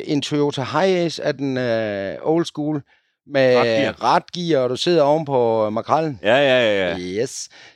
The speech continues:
Speaker 1: Den fik så, øh, brede, store bagdæk og små,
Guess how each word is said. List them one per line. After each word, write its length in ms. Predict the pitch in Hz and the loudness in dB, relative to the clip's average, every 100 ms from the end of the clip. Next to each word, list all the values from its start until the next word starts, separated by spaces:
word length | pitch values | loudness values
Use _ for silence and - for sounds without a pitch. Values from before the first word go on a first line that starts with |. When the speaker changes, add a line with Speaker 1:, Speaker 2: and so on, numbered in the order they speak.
| - | -4
Speaker 1:
Den 180 | 156 170 | -2 -2
fik 280 | - 151 - | -4 -6 -2
så, 180 | 165 | 2
øh, 640 | 151 143 120 110 104 101 98 | 4 4 2 0 -2 -2 -6
brede, 460 | 123 120 147 165 175 | -4 0 4 4 2
store 400 | - 170 165 175 | -2 -2 2 2
bagdæk 540 | 135 135 156 151 - - | 2 0 0 -4 -6 -8
og 540 | 117 107 98 95 90 110 | -2 2 2 0 -4 -6
små, 340 | 151 151 - | 0 0 0